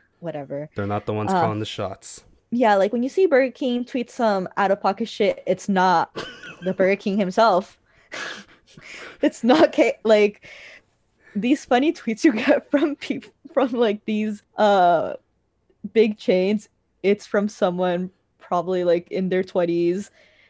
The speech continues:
Speaker 1: who is, like, managing
Speaker 2: They're probably
Speaker 1: twenties or
Speaker 2: make-,
Speaker 1: thirties.
Speaker 2: they're probably making minimum wage, too, let's be honest.
Speaker 1: Yeah. Um, handling these social medias. So again, I guess this kinda goes to our top-, just have, like, some common decency for people. Like,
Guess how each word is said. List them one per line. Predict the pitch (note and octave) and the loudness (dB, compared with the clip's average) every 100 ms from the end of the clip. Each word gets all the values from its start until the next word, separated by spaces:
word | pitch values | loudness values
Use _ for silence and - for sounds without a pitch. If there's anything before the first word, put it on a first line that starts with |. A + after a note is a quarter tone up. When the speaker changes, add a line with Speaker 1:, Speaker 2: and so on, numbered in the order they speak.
| _ _ | _ _
Speaker 1:
who | - G3 F3 - | -4 -2 -2 -4
is, | - F3+ E3+ | -4 -4 -2
like, | F3+ F3 | -2 -2
managing | F3+ E3+ E3 D#3 D3+ D3+ D3+ _ _ _ - | -2 -4 -6 -8 -12 -14 -18 _ _ _ -10
Speaker 2:
They're | A#2+ | -8
probably | - D3+ | -2 0
Speaker 1:
twenties | - C3+ | 2 2
or | |
Speaker 2:
make-, | G3 | 2
Speaker 1:
thirties. | - F#3+ F3 F3+ - | 2 4 4 0 0
Speaker 2:
they're | - | -2
probably | - D#3+ | 2 4
making | D3+ D3 C3+ C3 | 4 0 -2 -2
minimum | B2+ B2 A#2 A2+ | -2 -2 -4 -4
wage, | A2 G#2 - | -4 -8 -10
too, | - A2+ G2+ | -10 -6 -6
let's | G2 | -8
be | - G2+ | -8 -10
honest. | G2 F#2+ F#2 - - _ _ _ _ | -8 -8 -10 -12 -20 _ _ _ _
Speaker 1:
Yeah. | G#3 G3 D#3 D3+ F#3 _ _ _ _ _ | -2 2 2 0 -4 _ _ _ _ _
Um, | G3+ F#3+ E3+ E3+ | 0 2 2 0
handling | F#3 G#3+ G3+ G3+ F#3+ | -2 0 0 0 -2
these | F3 F#3 | -4 -2
social | F3+ F3+ F3 | -2 -2 -6
medias. | E3 D#3+ D#3+ D#3+ - - | -8 -6 -6 -8 -8 0
So | A#3 | 0
again, | G#3 F#3 E3+ | 2 2 0
I | F#3 | 0
guess | G3+ G3+ | 0 0
this | G3 | -4
kinda | - G3 | -2 -2
goes | F#3 F3 - | 0 0 -2
to | |
our | F3+ | -6
top-, | F#3+ - | -6 -12
just | - C4 - | -4 -4 -2
have, | D#4 | -4
like, | F4 F4+ | -2 -4
some | - B3 | -4 -8
common | - - F3+ G#3+ | -6 -2 -2 -2
decency | D#3+ F3 - D#3+ D#3 | -4 -6 -8 -10 -10
for | D#3 D#3 | -10 -12
people. | - D3+ - D#3 | -10 -10 -6 -6
Like, | D3+ D3+ D#3 | -4 -4 -6